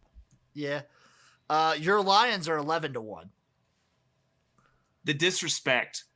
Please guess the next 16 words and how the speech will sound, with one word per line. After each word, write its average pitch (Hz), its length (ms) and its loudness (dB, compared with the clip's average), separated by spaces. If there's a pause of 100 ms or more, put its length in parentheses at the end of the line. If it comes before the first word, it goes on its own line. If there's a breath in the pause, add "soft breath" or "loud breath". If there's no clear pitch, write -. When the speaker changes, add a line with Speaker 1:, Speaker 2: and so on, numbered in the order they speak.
(920)
Speaker 2:
should 170 240 0
be 165 100 2
minus 156 320 4
five 139 320 4
hundred. 110 500 -4 (2500)
Speaker 1:
Um, 156 580 -10
and 151 140 -4
your 185 140 2
Raiders 190 420 2
are 147 80 -2
six - 320 -2
to 127 100 -8
one. 87 240 -14 (1120)
Speaker 2:
For 139 120 -6
the 135 80 -4
division? 139 480 -6